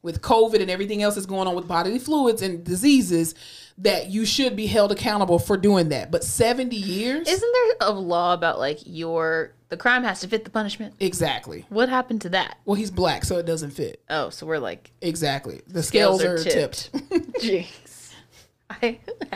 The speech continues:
Speaker 2: <laughs>
Speaker 1: We've been doing this podcast too long. We're thinking, like, uh, but yeah.
Speaker 2: But yeah.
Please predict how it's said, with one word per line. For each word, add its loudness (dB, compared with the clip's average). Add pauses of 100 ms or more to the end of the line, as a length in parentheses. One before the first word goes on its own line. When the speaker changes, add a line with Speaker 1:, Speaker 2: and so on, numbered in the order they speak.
Speaker 2:
<laughs> -10
Speaker 1:
We've -6
been 0
doing 0
this -6
podcast 0
too -4
long. 0
We're 0
thinking, -4
like, -4 (100)
uh, 2 (140)
but 2
yeah. 4
Speaker 2:
But -6
yeah. 2